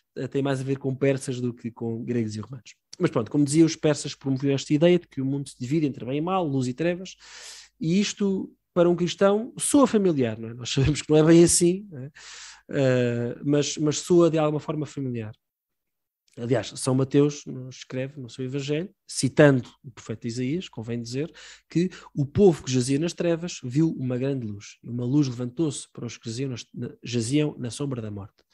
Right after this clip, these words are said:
Portanto, este movimento de purificação, que é a luz atuar sobre as trevas, é, hum,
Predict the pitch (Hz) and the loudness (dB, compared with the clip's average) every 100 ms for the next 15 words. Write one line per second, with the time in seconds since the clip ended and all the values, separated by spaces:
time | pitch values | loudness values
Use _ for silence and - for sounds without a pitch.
0 | - - - - _ _ 117 113 - _ | -20 -20 -20 -20 _ _ -8 -8 -14 _
1 | _ _ _ 156 151 180 165 170 170 160 | _ _ _ 0 2 2 2 4 2 0
2 | - 202 175 175 160 147 - 139 117 - | 0 2 2 0 -4 -4 -4 -6 -8 -4
3 | 143 139 151 180 143 - - 139 - 156 | 2 4 6 6 4 0 -8 -8 -4 -4
4 | 131 110 127 131 - 175 180 202 - - | -4 -4 -8 -8 -6 -6 -6 -10 -14 -18
5 | - - - _ _ - 139 135 131 127 | -20 -20 -20 _ _ 2 4 6 4 2
6 | 123 120 117 117 110 107 113 | 0 -4 -4 -6 -6 -8 -12